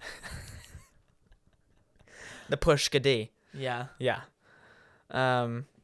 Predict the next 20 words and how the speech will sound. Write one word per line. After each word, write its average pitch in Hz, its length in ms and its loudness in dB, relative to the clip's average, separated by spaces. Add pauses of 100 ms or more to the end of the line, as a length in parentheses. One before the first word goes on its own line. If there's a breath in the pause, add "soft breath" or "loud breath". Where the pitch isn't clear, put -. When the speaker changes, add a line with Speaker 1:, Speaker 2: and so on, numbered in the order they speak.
(600)
Speaker 1:
that 127 460 4
Speaker 2:
Kiss - 160 -8
my 170 160 -4
Amos, 175 360 -6
uh, 147 100 -4
my, 151 160 -4
uh, - 220 -8
uh, 143 160 -10
Amadeus. 135 760 -10 (320)
Remember 120 220 -6
that? 123 260 -6
Speaker 1:
<sighs> - 200 -20
So 110 320 0
good. 107 260 -8 (260)
Speaker 2:
Epic 123 240 -6
rap 123 160 -6
battles 120 300 -6
of 110 60 -16
history. 135 380 -4 (460)
Speaker 1:
Yep. 123 220 0